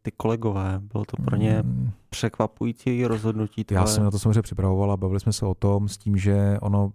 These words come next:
Speaker 2: pokud tam máš ty pobočky a je to o těch, eh, partners marketech dneska v té struktuře té společnosti, tak to jsou velmi samostatné firmy. Jsou to vlastně S R O čka, eh, jednotlivá,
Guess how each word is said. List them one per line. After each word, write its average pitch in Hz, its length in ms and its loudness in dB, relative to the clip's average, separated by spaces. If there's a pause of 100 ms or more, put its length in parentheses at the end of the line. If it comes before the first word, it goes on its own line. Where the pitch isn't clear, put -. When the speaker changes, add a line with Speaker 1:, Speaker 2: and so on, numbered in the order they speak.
(100)
Speaker 2:
pokud - 240 -2
tam 104 140 2
máš 98 240 0
ty 113 80 -2
pobočky 98 640 0
a 101 60 0
je 98 80 0
to 104 180 -4
o 107 80 -4
těch, - 400 -4
eh, 98 400 0
partners 101 420 -4
marketech 98 440 0
dneska 98 380 0
v - 80 -12
té 101 140 -2
struktuře 98 400 -2
té 101 140 0
společnosti, 101 640 -2 (640)
tak 95 120 2
to 104 100 -2
jsou 110 160 2
velmi 101 260 4
samostatné 101 540 -2
firmy. 90 380 0
Jsou 95 180 -2
to 101 100 0
vlastně 101 280 0
S - 140 -2
R 101 100 4
O 98 80 2
čka, 95 600 -2
eh, 110 400 0
jednotlivá, 98 640 2